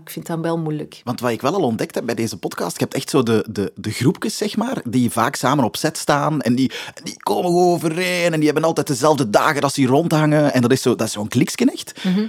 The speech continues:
Speaker 2: Maar uw kliksken is dus eigenlijk, is, is even volledig geswitcht, toch?
Speaker 1: Ja, ja, absoluut. Ja, ik, ik vond bijvoorbeeld, ik had met Monica een hele
Speaker 2: Ja.
Speaker 1: fijne band.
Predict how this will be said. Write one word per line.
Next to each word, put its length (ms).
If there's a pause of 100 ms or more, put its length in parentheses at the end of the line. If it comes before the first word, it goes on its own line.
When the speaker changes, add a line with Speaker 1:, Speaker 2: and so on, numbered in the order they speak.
(120)
Speaker 2:
Maar 220
uw 180
kliksken 360
is 100
dus 120
eigenlijk, 440 (500)
is, 240
is 120
even 240
volledig 580
geswitcht, 400
toch? 400
Speaker 1:
Ja, 220
ja, 180
absoluut. 560
Ja, 180
ik, 180
ik 160
vond 200
bijvoorbeeld, 460
ik 100
had 120
met 140
Monica 400
een 140
hele 120
Speaker 2:
Ja. 160
Speaker 1:
fijne 200
band. 400